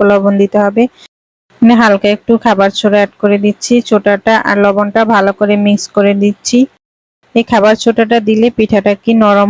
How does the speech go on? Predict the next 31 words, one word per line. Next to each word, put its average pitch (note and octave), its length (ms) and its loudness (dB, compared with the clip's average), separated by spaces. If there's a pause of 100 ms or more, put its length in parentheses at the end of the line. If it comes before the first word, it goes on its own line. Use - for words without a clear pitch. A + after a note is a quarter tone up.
হয়, A3 200 0
তুলতুলে G3+ 540 0
হবে। G3+ 260 0 (640)
এখানে A3+ 260 2 (120)
দুই G3+ 180 2
কাপ G#3 200 0
পরিমাণ G#3+ 320 2 (100)
ময়দা G3+ 260 2
অ্যাড G3 100 -2 (100)
করে G#3 240 0
দিচ্ছি, - 300 -2 (180)
আপনারা A3 280 0 (120)
ময়দা G3+ 340 0
না G3+ 60 0 (120)
থাকলে A3+ 240 0 (100)
আটা G3+ 260 -2
দিয়েও G#3 240 0
করতে G3+ 320 -2
পারবেন। G#3 300 2 (720)
সবগুলো A3+ 540 0 (120)
এখন G3+ 160 -4 (120)
একসাথে G#3 400 -4 (120)
মিক্স G#3 200 -2 (120)
করে G#3 160 0 (100)
নিব, G#3 140 -2 (580)
এটাকে A3+ 280 -2 (120)
ভালো G3+ 260 0
করে A3 160 0 (120)
গুলিয়ে G3+ 320 0
নিতে G3+ 220 -2 (100)
হবে। G#3 240 0